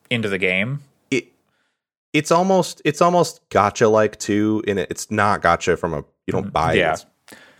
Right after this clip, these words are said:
Speaker 2: it's a
Speaker 1: But,
Speaker 2: game
Speaker 1: but,
Speaker 2: you buy, but
Speaker 1: but what if you did?
Speaker 2: it's, um,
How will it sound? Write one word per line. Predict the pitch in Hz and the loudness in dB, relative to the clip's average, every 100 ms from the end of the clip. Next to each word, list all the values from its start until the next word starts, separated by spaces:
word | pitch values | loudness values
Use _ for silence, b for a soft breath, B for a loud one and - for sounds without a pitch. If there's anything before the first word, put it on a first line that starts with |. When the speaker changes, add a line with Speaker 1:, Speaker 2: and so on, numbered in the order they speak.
| - 98 | -14 -12
Speaker 2:
it's | 80 | -10
a | 85 | -4
Speaker 1:
But, | |
Speaker 2:
game | 120 147 | 0 2
Speaker 1:
but, | |
Speaker 2:
you | 135 | 2
buy, | 98 65 - | 2 0 -2
but | 98 | 0
Speaker 1:
but | 101 | 0
what | 98 104 | 0 -2
if | 98 113 | -2 -4
you | |
did? | 104 92 90 82 - | -2 -2 -2 -8 -6
Speaker 2:
it's, | 127 - - b b b _ _ _ _ _ - | -6 -6 -12 b b b _ _ _ _ _ 2
um, | 127 110 98 90 | 4 4 0 -6